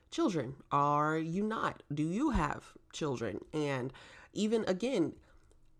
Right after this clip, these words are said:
I don't care if you've had children for a while or who you, or if you have not,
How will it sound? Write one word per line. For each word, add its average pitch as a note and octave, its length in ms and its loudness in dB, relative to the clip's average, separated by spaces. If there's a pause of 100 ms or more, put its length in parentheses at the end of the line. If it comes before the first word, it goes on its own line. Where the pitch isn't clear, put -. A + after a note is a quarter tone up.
(140)
I F#3 60 4
don't A#3+ 160 2
care A3+ 160 0
if G#3 80 -8
you've D#3+ 260 -2
had F#3 240 -4
children E3+ 300 -2
for D#3+ 160 0
a D3+ 40 2
while D#3 280 4
or D3 80 0
who E3 180 0
you, C#3 400 0 (300)
or C#3+ 200 4
if C3+ 240 0
you D#3 100 4
have C#3+ 140 0
not, D3+ 380 2